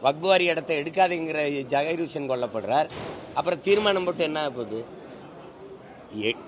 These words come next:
இதெல்லாம் தேவையற்றது. இது நாட்டுக்கும் மக்களுக்குமான அத்தியாவசிய பிரச்சனையில் அது இல்ல. முதல்ல அதை நீங்க கவனிக்கணும். அதை விட்டுட்டு சும்மா போய் தேர்தல் நேரத்துல நீங்க இந்த இஸ்லாமிய மக்களின் மீது வெறுப்பு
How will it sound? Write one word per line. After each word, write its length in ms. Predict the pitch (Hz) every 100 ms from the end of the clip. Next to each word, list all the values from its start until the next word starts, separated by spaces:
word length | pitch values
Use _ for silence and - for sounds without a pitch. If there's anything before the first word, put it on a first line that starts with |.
| -
இதெல்லாம் 460 | 104 107 156 190 247 180
தேவையற்றது. 640 | 185 226 226 180 165 117 -
இது 200 | 123 151
நாட்டுக்கும் 540 | 151 165 190 170 185 165
மக்களுக்குமான 560 | 151 180 160 156 160 170 127 - - -
அத்தியாவசிய 580 | 117 - 233 220 165 160
பிரச்சனையில் 500 | 147 151 170 175 165
அது 80 | 127
இல்ல. 220 | 117 123 104 - - - - - - - - -
முதல்ல 340 | 143 180 160
அதை 140 | 156 202
நீங்க 200 | 196 180
கவனிக்கணும். 520 | 160 156 120 95 - - - - - - - - - -
அதை 200 | 127 190
விட்டுட்டு 320 | 185 196 185
சும்மா 300 | 165 175 185
போய் 180 | 170 175 175
தேர்தல் 380 | 185 196 190 175
நேரத்துல 480 | 170 170 175 165
நீங்க 220 | 160 160 147
இந்த 260 | 143 143
இஸ்லாமிய 580 | 139 139 175 165 151 147
மக்களின் 360 | 139 135 151 143
மீது 200 | 135 131
வெறுப்பு 300 | 139 143